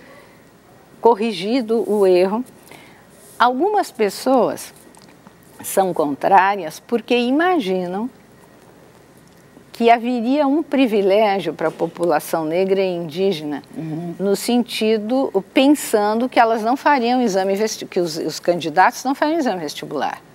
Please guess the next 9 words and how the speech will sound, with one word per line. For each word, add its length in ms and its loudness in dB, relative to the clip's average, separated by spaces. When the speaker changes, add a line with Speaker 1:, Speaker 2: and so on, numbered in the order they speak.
Speaker 1:
Mas 140 2
eles 160 2
são 160 2
submetidos 920 0
a 120 6
exames, 880 0
a 140 4
exames 460 2
vestibulares 1080 0